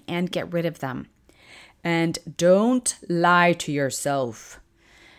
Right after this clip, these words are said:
If you just aren't a baker, even though you really hope to be, but yeah, you've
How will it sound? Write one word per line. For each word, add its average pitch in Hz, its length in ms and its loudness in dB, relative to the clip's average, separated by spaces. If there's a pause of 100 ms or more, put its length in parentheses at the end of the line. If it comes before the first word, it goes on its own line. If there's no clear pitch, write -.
(140)
If 185 160 -4
you 220 140 -2
just 233 480 0
aren't 196 260 -2
a 208 60 0
baker, 190 640 0
even 196 240 0
though 196 80 2
you 175 160 -2
really 175 240 -2
hope 170 260 -6
to - 140 -4
be, 196 400 -2 (640)
but - 160 -6
yeah, 175 280 0
you've 170 320 -4